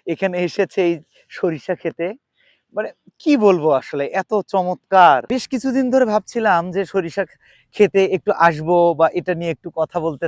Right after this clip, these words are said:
চাচ্ছিলাম, কিন্তু আসলে হয়ে উঠছিল না বা আমরা পাচ্ছিলাম না। সত্যি আপনারা দেখতে পাচ্ছেন যে কি চমৎকার, ফুলে ফুলে ভরা। তো একটু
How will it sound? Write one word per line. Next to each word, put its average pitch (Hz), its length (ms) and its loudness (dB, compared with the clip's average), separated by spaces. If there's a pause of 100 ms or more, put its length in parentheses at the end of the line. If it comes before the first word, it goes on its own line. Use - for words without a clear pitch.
চাচ্ছিলাম, 156 460 -4 (100)
কিন্তু 170 220 -8
আসলে 196 160 -10 (420)
হয়ে 214 180 6
উঠছিল 226 320 -4 (140)
না 127 60 0 (120)
বা 170 140 0
আমরা 185 160 -6 (380)
পাচ্ছিলাম 165 540 -6 (100)
না। 104 80 -10 (440)
সত্যি - 340 -4
আপনারা 262 220 0 (100)
দেখতে 226 280 0
পাচ্ছেন 185 360 0 (160)
যে 240 80 2 (520)
কি 302 160 -2 (260)
চমৎকার, 226 680 0 (840)
ফুলে 220 380 6
ফুলে 214 200 0 (120)
ভরা। 175 300 0 (500)
তো - 60 -20 (240)
একটু - 380 -8